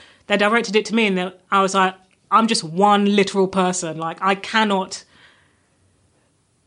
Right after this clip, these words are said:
do all of these things that you're asking me to do."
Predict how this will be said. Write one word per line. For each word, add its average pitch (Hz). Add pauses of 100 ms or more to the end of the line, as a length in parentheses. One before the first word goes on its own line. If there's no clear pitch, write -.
(140)
do 220
all 233
of 190
these 208
things 190
that 190
you're 180
asking 175
me 175
to 175
do." 170